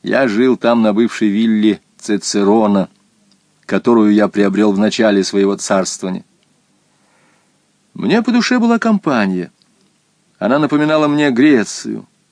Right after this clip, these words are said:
На берегу Адриатики, в небольшом городке Адрии, откуда мои предки четыре века назад перебрались в Испанию,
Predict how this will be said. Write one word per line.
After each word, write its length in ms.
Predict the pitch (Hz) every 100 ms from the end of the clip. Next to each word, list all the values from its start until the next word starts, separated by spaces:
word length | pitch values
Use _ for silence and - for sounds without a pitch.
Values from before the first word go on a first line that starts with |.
| _ _ _ _ _ _ _ _ _ _ _ _ _ _ _
На 160 | 120 123
берегу 260 | 170 208 254
Адриатики, 680 | 160 147 196 208 190 196
в 100 | 165
небольшом 420 | 151 160 - 220 151
городке 420 | 113 98 - 110
Адрии, 600 | 147 190 101 92 85 87
откуда 460 | - 104 - 107 107
мои 320 | 107 107 101
предки 640 | - 123 117 - - 101
четыре 400 | - 110 120 120
века 260 | 117 - 113
назад 380 | 113 104 110
перебрались 580 | - 107 98 110 110 -
в 60 | 104
Испанию, 600 | - - 220 143 92